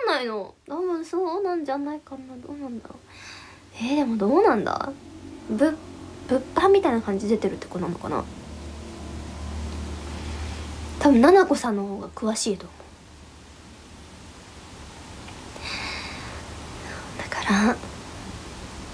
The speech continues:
でもこのね、イリスのワールも、なかなかあれね、終盤ぐらいの通し稽古の時にやっと覚えたって感じだったんだよね。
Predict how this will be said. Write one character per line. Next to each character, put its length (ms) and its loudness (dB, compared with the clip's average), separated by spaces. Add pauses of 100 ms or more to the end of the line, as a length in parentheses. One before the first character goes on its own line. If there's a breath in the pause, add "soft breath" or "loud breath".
(2250)
で 80 6
も 80 8
こ 160 4
の 160 10
ね、 360 8
イ 120 4
リ 140 6
ス 120 6
の 100 8
ワ 260 6
ー 20 2
ル 120 -4
も、 260 -2
な 80 -6 (1080 loud breath)
か 100 4
な 180 4
か 220 6
あ 40 4
れ 100 4
ね、 160 4
終 220 0
盤 60 4 (400)
ぐ 100 0
ら 140 2
い 80 -4
の 320 -4
通 320 0
し 100 2
稽 340 4
古 140 -8
の 400 -4 (560)
時 320 0
に 260 0
や 140 4
っ 100 -4
と 200 4
覚 180 4
え 60 4
た 100 -4
っ 60 -10
て 160 -12
感 240 -6
じ 80 -10
だ 80 -2
っ 80 -8
た 100 -6
ん 100 -10
だ 80 -12
よ 60 -12
ね。 240 -8